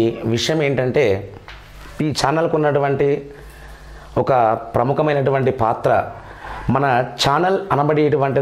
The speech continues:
దానిలో మన YouTube క్లాసులు మాత్రమే కాకుండా, అదేవిధంగా అల్లాడి పబ్లికేషన్ అనబడేటువంటిది కూడా మనకు అందుబాటులో ఉంది.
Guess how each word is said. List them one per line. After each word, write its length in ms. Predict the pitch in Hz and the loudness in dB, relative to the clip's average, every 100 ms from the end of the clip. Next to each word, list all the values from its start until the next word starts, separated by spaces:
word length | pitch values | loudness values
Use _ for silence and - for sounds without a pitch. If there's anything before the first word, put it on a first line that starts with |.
| 131 | 2
దానిలో 340 | 135 135 139 107 107 - 123 | 2 2 2 2 0 -2 0
మన 100 | 131 120 104 104 110 135 | 2 2 0 -2 0 2
YouTube 300 | 160 185 156 | 2 0 2
క్లాసులు 320 | 147 139 143 131 | 2 2 2 2
మాత్రమే 320 | 123 131 127 120 110 | 2 2 0 2 2
కాకుండా, 400 | 117 123 127 139 - - - - - - 110 | 2 2 2 0 -4 -20 -20 -20 -18 -2 0
అదేవిధంగా 640 | 127 180 170 143 139 135 95 - - 120 | 2 2 2 2 4 4 2 -2 -2 2
అల్లాడి 420 | 139 160 165 170 165 | 4 4 4 2 0
పబ్లికేషన్ 600 | 127 143 143 147 151 139 110 | 0 0 0 0 0 -2 0
అనబడేటువంటిది 680 | 120 139 143 139 135 131 120 127 | 0 2 2 2 0 0 2 2
కూడా 160 | 139 104 - - - - | 2 0 -4 -18 -12 -4
మనకు 180 | 123 127 117 | -2 0 0
అందుబాటులో 480 | 135 120 117 120 131 | 2 0 0 0 0
ఉంది. 200 | 95 87 | 0 -2